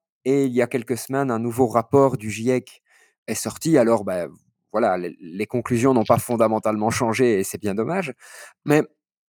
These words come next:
au moment de la sortie de, de ce rapport, j'ai une collègue et amie, donc, qui s'appelle Éléonore, qui, j'espère, écoutera ce podcast et se reconnaîtra, qui a écrit, en fait, un texte assez intéressant, assez émouvant et surtout, euh, je trouve, empli de vérité. Et donc,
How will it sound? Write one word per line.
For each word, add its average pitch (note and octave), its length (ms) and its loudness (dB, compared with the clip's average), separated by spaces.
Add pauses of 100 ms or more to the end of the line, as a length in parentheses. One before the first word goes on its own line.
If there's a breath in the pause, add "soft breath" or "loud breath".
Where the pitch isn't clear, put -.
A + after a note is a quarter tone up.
(140)
au C#3+ 80 4
moment F3+ 300 4
de F3 60 -2
la E3+ 80 4
sortie D3+ 420 -8
de, A2+ 220 -2
de F#2 260 -8
ce - 120 -8
rapport, F3 320 2
j'ai B2+ 120 -4
une A#2+ 140 -4
collègue C#3+ 360 2
et C3 40 2
amie, C3 200 -2
donc, A#2+ 160 -4
qui - 80 -14
s'appelle A2+ 260 -2
Éléonore, A2+ 600 -2 (440 loud breath)
qui, - 260 -8
j'espère, B2+ 600 2
écoutera C3 380 -2
ce - 80 -6
podcast C3 440 0
et A#2+ 40 -4
se - 100 -10
reconnaîtra, A2+ 560 -6 (400 soft breath)
qui D#3+ 160 2
a E3 80 8
écrit, G3 320 0
en E3 100 2
fait, - 400 -6 (140)
un C3 160 -4
texte - 480 -4
assez D#3+ 300 2
intéressant, D#3 680 -4
assez C#3+ 340 -4
émouvant D3 600 -2
et A2+ 80 -8
surtout, C3 520 -4
euh, F#2 180 -6 (380 soft breath)
je A2+ 100 -10
trouve, C#3 340 -2
empli C3+ 340 0
de C#3 80 -8
vérité. C#3+ 440 2
Et D#3 60 2
donc, C3+ 320 -6